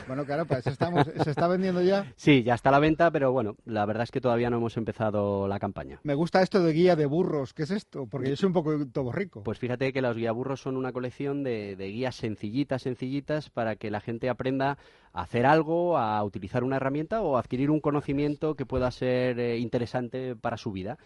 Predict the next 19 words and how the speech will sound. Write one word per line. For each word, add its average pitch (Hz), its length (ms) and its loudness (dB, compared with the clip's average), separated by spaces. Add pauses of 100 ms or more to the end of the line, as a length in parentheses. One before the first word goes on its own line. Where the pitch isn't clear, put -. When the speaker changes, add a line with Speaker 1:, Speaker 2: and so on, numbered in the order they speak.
(160)
Speaker 2:
Son 113 160 -8
muy 120 120 -4
sencillas, 143 580 -4
con 113 100 -8
muchos 110 300 -8
ejemplos, 139 440 -6 (300)
y 143 80 0
esta, 165 440 6
pues, 135 140 -8
es 143 100 -4
la 147 80 0
primera, 123 360 -2
es 113 180 -8
la 113 320 0
guía 113 200 -2
burros 135 260 0
de 139 80 0
los 135 140 0
autónomos. 156 500 -2